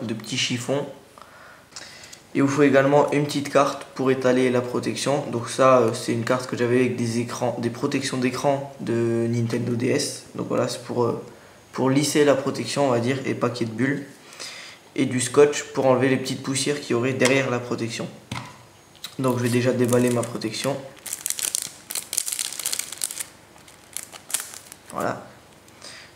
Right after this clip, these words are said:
Donc, euh, premier truc à faire, c'est d'enlever les petits, les petits morceaux de plastique qu'il y a pour les haut-parleurs. Voilà, comme ça vous avez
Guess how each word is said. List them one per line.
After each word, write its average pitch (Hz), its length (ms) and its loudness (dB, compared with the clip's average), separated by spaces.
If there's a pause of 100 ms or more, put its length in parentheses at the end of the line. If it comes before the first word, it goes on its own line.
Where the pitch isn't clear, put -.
(160)
Donc, 139 220 2
euh, 131 160 6
premier 147 300 4
truc 143 220 0
à 147 80 6
faire, 147 240 0
c'est 127 140 0
d'enlever 135 560 4 (600)
les 120 200 -2
petits, 117 840 -2
les 117 80 -2
petits - 160 -8
morceaux 131 220 -2
de - 40 -12
plastique 135 460 -2
qu'il 127 140 2
y - 20 6
a 123 120 4 (240)
pour 123 140 0
les 123 80 4
haut-parleurs. 120 600 2 (2000)
Voilà, 110 340 -2 (420)
comme - 80 -14
ça 127 120 -4
vous 117 140 -2
avez 110 160 2